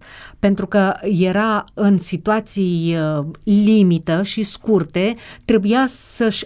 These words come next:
ascută cuvintele în așa fel încât să fie cele mai, uh, exemplificatoare, cele mai importante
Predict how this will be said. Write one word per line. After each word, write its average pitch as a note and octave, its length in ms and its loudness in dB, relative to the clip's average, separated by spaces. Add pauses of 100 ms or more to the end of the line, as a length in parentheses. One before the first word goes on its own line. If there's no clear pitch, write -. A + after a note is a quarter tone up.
(120)
ascută F#3+ 960 -2 (140)
cuvintele F#3+ 720 0
în G3+ 80 0
așa F3+ 300 -4
fel A3 280 -4 (180)
încât A#3 260 -2
să G#3+ 120 -2
fie A#3 320 -2 (360)
cele D4+ 380 0
mai, C4+ 380 -2 (240)
uh, A3+ 60 -6 (220)
exemplificatoare, A3+ 1160 -4
cele B3+ 280 -2
mai A#3+ 200 -4
importante A3 800 -2